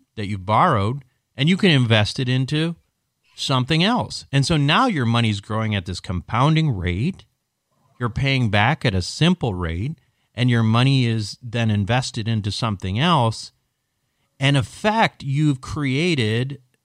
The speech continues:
a return in two places at the same time. That's the magic of this. Am I,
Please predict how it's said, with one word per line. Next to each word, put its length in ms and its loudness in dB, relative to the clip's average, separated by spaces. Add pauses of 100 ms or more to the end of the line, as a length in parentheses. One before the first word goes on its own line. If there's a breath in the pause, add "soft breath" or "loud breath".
(100)
a 60 -6
return 840 -2 (220)
in 160 -2
two 180 -4
places 520 -4
at 120 -2
the 80 -8
same 260 -4
time. 320 -10
That's 300 2
the 100 0
magic 500 2
of 200 -4
this. 260 -16
Am 140 -2
I, 260 2